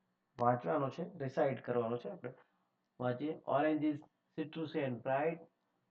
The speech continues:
filled with vitamin C and The see, just right. Apples crunchy, red and green.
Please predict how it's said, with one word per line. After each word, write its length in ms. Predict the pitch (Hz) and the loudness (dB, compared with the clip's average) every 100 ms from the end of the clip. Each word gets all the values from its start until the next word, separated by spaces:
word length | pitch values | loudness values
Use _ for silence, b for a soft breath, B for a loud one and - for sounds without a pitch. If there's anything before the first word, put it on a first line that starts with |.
| - | -4
filled 200 | 196 180 | 0 2
with 180 | 170 - | 0 -2
vitamin 520 | 151 156 151 147 147 143 - - | -6 -2 0 0 -2 -4 -8 -4
C 280 | 175 170 - | -2 -2 -4
and 320 | 135 131 113 - _ _ - | -4 -2 -6 -12 _ _ -10
The 140 | 123 - | -10 -4
see, 180 | 175 151 | -4 -2
just 300 | 135 135 - | -2 -4 0
right. 300 | 135 160 180 - - | 2 2 0 -8 0
Apples 440 | - - 165 156 - | 0 2 2 2 -2
crunchy, 520 | 156 151 147 151 147 | 0 0 0 -4 -2
red 220 | 139 147 139 | 0 0 2
and 260 | 135 120 | 0 -2
green. 380 | 123 139 120 101 | -4 -4 -4 -8